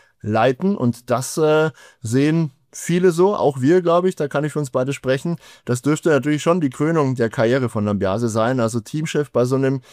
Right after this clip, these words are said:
ähm, ja, wirklich wichtigen und erfolgreichen und traditionsreichen Team in der Formel eins, das ist eine ganz, ganz große Rolle. Also kleiner Ritterschlag da für ihn, dass er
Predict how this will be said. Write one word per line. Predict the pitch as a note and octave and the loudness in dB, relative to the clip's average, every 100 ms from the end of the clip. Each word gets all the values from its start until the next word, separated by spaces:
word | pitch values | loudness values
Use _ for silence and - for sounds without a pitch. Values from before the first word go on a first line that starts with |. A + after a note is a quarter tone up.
| - _ | -20 _
ähm, | - A#2 A#2 G#2 | 2 4 2 -2
ja, | F#2 G#2 G#2 | -4 -4 -2
wirklich | A#2+ A#2+ G#2 G2 | -2 -2 -6 -4
wichtigen | D3 - D3+ C#3 C#3 C3+ | -4 -2 -2 0 0 0
und | - A#2 A2+ | 0 0 0
erfolgreichen | D#2+ - A2+ C3+ C3+ A#2+ B2+ B2+ B2+ | -2 -2 0 2 2 2 2 0 -4
und | - G#2 G#2 - | -2 -4 -4 -8
traditionsreichen | F#2+ F2+ - - A#2+ C#3+ A2+ A2 B2 | -12 -10 -8 0 0 2 0 0 -2
Team | A2+ C3 C#3+ D#3+ - _ | -4 -2 -2 -6 -12 _
in | - | -4
der | C3 | -2
Formel | C3 C3+ C3+ C3 | 0 0 0 0
eins, | A#2 C3 C3+ - | 0 0 -2 -8
das | - - | -10 -6
ist | A#2+ A#2+ | -4 -2
eine | G#2+ | -2
ganz, | A#2+ C3+ | -2 -2
ganz | C3+ C3 | -4 -4
große | - C3+ D3 | -2 0 0
Rolle. | B2 C3 C#3 C#3+ - - _ | 2 4 4 2 -2 -20 _
Also | G#2 B2+ C#3+ D3 - | 0 2 2 0 -4
kleiner | - C3 C#3 C#3 | -4 0 2 0
Ritterschlag | C#3+ C3+ - B2 C3 | 0 0 2 0 2
da | C3 | -2
für | C3 C3 | 0 -2
ihn, | B2 C3+ | -2 0
dass | A#2+ - | 0 2
er | B2+ B2+ | 2 2